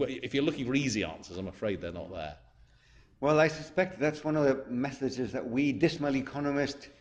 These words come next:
Speaker 2: love to spread around. There are some tough choices out there, and there are trade-offs. And, uh, particularly when it comes to budget policy, you cannot do everything you wish you could do. Uh, so you have to choose. So let me begin there. Um, once upon in my life, I used to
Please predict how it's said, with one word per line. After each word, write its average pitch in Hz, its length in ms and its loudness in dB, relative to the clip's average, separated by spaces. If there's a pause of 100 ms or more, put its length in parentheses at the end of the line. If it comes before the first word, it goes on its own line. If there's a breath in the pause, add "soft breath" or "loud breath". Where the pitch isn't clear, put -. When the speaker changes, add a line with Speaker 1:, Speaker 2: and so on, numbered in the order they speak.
(380 soft breath)
Speaker 2:
love 170 480 10
to 170 120 -6
spread 185 240 6
around. 170 500 8
There 143 260 10
are 147 220 10
some 151 220 0
tough 170 260 -4
choices 170 340 4
out 110 200 4
there, 113 220 2
and 123 240 0
there 123 120 8
are 135 140 8
trade-offs. 131 600 -4
And, 113 280 2
uh, 113 200 6 (400 loud breath)
particularly 160 500 0
when 127 140 0
it 117 80 -2
comes 131 160 -2
to 117 60 -4
budget 117 360 0
policy, 113 360 0
you 113 100 2
cannot 123 440 0
do 123 180 -4
everything 113 420 -2
you 120 120 0
wish 208 240 0
you 113 80 -6
could 101 220 -8
do. 107 320 -8
Uh, 110 260 -2 (360 loud breath)
so - 100 -4
you 135 140 2
have 156 140 0
to - 100 -16
choose. 117 560 0 (220 loud breath)
So 294 120 -4
let 392 100 0
me 392 80 4
begin 226 460 6
there. 104 480 6
Um, 156 400 4 (1080 soft breath)
once 170 240 -4
upon 170 340 -2
in 139 100 0
my 135 120 4
life, 135 340 4
I 127 40 -2
used 123 280 0
to 113 240 -6